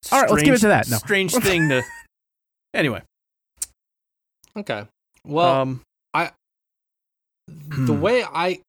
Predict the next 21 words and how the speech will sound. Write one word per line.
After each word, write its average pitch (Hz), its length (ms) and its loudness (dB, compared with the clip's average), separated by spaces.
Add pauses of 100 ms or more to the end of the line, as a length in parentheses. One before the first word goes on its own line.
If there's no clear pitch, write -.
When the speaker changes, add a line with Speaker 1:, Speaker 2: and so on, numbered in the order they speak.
(180)
Speaker 3:
I 160 120 -2
could 160 180 -6
see 170 160 -4
this 156 140 -2
potentially 139 500 -8
going 117 380 -6
is 113 120 -8
probably 120 440 -6
going 113 240 -8
to 104 100 -12 (1120)
Eastward 135 640 -4
or 113 460 -4
Cyber 120 360 -6
Shadow, 143 320 -2
'cause 135 240 -10
I, 135 360 -4 (160)
I've 123 180 -4
never 127 200 -6
heard 117 260 -10
the 147 80 -6
Chicory 160 560 -8